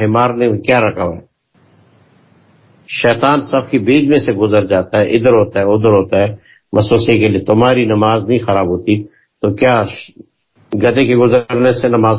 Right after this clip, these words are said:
خراب ہوتی ہے؟ ٹھیک ہے نا، ایسی بات ہے۔ وبه قال حدثنا مسدد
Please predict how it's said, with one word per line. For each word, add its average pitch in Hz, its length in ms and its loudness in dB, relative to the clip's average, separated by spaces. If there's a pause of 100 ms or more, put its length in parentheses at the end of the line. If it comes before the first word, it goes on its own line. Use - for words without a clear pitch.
خراب 107 200 0
ہوتی 101 360 -4
ہے؟ 92 40 -12 (1080)
ٹھیک 98 140 -4
ہے 123 60 4
نا، 113 60 2
ایسی 104 320 0
بات 87 240 -2
ہے۔ 85 60 -2
وبه 90 420 2
قال 98 180 0
حدثنا 98 460 0
مسدد 98 360 0